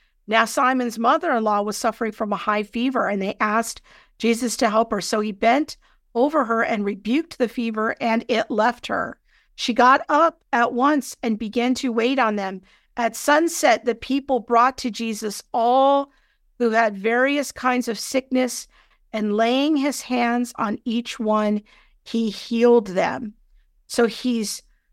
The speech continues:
now demonstrating the kingdom of God through healing and casting out demons. Okay, let's keep going. We're still in Luke chapter four.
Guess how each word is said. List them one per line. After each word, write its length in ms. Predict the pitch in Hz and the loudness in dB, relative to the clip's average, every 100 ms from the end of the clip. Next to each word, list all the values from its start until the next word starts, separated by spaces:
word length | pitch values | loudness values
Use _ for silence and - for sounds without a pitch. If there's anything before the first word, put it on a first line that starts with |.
| _ _ _ | _ _ _
now 260 | 226 226 220 202 | 0 2 2 -2
demonstrating 1200 | - 277 339 339 330 - - 220 196 190 185 196 214 _ | 2 4 6 4 2 -2 -4 -4 -4 -6 -10 -12 -14 _
the 80 | 233 | -10
kingdom 420 | - 233 233 226 | -2 0 2 2
of 180 | 214 196 | 0 0
God 360 | 202 196 196 196 | 2 4 2 -2
through 220 | - 202 | -6 -8
healing 800 | - - 254 269 277 285 285 302 - _ _ _ _ | -8 -2 2 4 4 2 2 -2 -6 _ _ _ _
and 140 | 220 | -4
casting 540 | 214 220 208 202 220 208 | -2 0 0 0 -4 -2
out 240 | 202 214 | -2 -2
demons. 600 | 208 196 180 - - - - | -4 -4 -4 -6 -10 -12 -8
Okay, 420 | 202 214 254 285 _ _ _ | 0 2 2 -2 _ _ _
let's 200 | 196 - | -8 -6
keep 220 | - 240 | -4 0
going. 360 | - 220 190 196 - _ _ _ _ _ _ - | 4 4 2 -4 -14 _ _ _ _ _ _ -10
We're 80 | 175 | -8
still 340 | - 220 226 | 0 2 4
in 140 | 247 | 6
Luke 160 | 254 262 | 4 2
chapter 440 | 247 262 262 262 269 | 2 2 2 2 -4
four. 440 | - 254 180 - | 0 0 0 -6